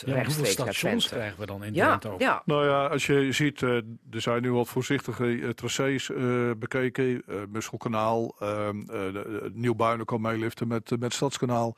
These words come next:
Speaker 1: En
Speaker 3: Ter
Speaker 1: wat
Speaker 3: Apel,
Speaker 1: en wat
Speaker 3: ehm,
Speaker 1: Kompas wordt genoemd.
Speaker 3: En, ehm, eh, het, een van de
Speaker 2: Ligt er,
Speaker 3: tracés
Speaker 2: ligt er even aan waar het
Speaker 1: Ja.
Speaker 2: lijntje langs
Speaker 3: Ja,
Speaker 2: gaat, hè,
Speaker 3: een van de
Speaker 2: Sjoerd?
Speaker 3: tracés loopt bijvoorbeeld, eh, tussen Nieuwedingen en, eh,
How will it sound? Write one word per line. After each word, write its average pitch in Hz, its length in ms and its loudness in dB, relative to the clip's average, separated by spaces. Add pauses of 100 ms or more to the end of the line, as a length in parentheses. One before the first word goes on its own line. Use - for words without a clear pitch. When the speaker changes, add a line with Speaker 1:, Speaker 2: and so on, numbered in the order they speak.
Speaker 1:
En 135 120 -4
Speaker 3:
Ter 143 100 6
Speaker 1:
wat 143 100 6
Speaker 3:
Apel, 131 460 2
Speaker 1:
en 135 100 0
wat 151 140 6
Speaker 3:
ehm, 120 140 4
Speaker 1:
Kompas 123 300 -2
wordt 135 200 -6
genoemd. 147 260 -6
Speaker 3:
En, 139 520 4
ehm, 139 560 4
eh, 131 140 -4 (240)
het, - 340 -4
een 143 200 0
van 127 80 -2
de 131 60 4
Speaker 2:
Ligt - 100 -8
er, 160 100 4
Speaker 3:
tracés 147 140 4 (100)
Speaker 2:
ligt - 140 4
er 240 60 4
even 214 200 4
aan 208 140 4
waar 208 100 4
het 202 100 0
Speaker 1:
Ja. 202 60 6
Speaker 2:
lijntje 160 240 4
langs 135 220 6
Speaker 3:
Ja, 135 120 6
Speaker 2:
gaat, 135 120 6
hè, 143 80 4
Speaker 3:
een 151 80 4
van 139 120 2
de 139 80 6
Speaker 2:
Sjoerd? 147 200 2
Speaker 3:
tracés 143 260 2
loopt 135 180 2
bijvoorbeeld, 127 540 0
eh, 127 80 2
tussen 127 360 -2
Nieuwedingen 123 640 0
en, 113 340 0
eh, 113 220 2